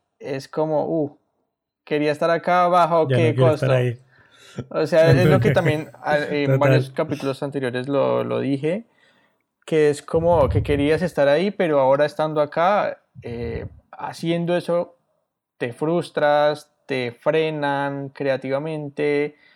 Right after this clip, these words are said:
Speaker 1: pero igual tienes que hacerlo, ¿sí? Creo que es el proceso
Speaker 2: Sí,
Speaker 1: que
Speaker 2: total.
Speaker 1: más me costó y que capaz digo que me cuesta todavía porque no,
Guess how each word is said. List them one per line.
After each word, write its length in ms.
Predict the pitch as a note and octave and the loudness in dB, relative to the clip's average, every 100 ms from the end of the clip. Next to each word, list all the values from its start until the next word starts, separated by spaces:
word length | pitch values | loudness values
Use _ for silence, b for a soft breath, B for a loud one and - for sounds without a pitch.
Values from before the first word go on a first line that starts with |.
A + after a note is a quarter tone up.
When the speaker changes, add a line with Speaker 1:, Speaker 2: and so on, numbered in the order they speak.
| b b b _ _ _ - | b b b _ _ _ -2
Speaker 1:
pero 220 | C#3 C#3 | 0 0
igual 380 | C3+ C#3+ D3 C#3+ | 0 2 0 0
tienes 280 | F3+ F3+ - | -2 -2 -2
que 80 | |
hacerlo, 380 | C#3 D#3 B2+ A#2 _ _ _ _ _ _ _ _ - | -2 -2 -2 -8 _ _ _ _ _ _ _ _ -10
¿sí? 260 | D#3+ G#3+ - _ _ _ _ _ _ _ _ _ _ _ _ | -8 -8 -12 _ _ _ _ _ _ _ _ _ _ _ _
Creo 300 | E3+ F3 F3+ | 0 2 4
que 100 | F#3 | 2
es 80 | E3+ | 2
el 120 | F#3 | 2
proceso 320 | F3 D3 D3+ | 0 0 0
Speaker 2:
Sí, 60 | C3 | 0
Speaker 1:
que 80 | D#3 | 0
Speaker 2:
total. 260 | C#3 C#3+ | 2 0
Speaker 1:
más 100 | A2+ | 0
me 140 | A2 C3+ | -2 -2
costó 600 | C3 - - F#3 A#3+ b b b _ _ _ _ _ _ _ _ _ _ _ _ _ | -6 -4 0 2 0 b b b _ _ _ _ _ _ _ _ _ _ _ _ _
y 180 | D3+ D3 | -10 -6
que 200 | D3+ C#3+ | -6 -2
capaz 500 | B2 A#2 E3+ G3+ F#3 | -2 0 2 2 0
digo 260 | F#3 F#3+ | 0 0
que 100 | F#3+ | -2
me 100 | C3+ | -2
cuesta 240 | D#3+ E3+ F3+ | 0 0 0
todavía 360 | F3+ D3 D3+ | 0 2 2
porque 400 | E3+ E3 - C#3 | 0 -2 -2 -4
no, 680 | C3 C#3+ D3+ D#3 D3+ C#3+ F#3 | -2 0 0 2 0 -2 -6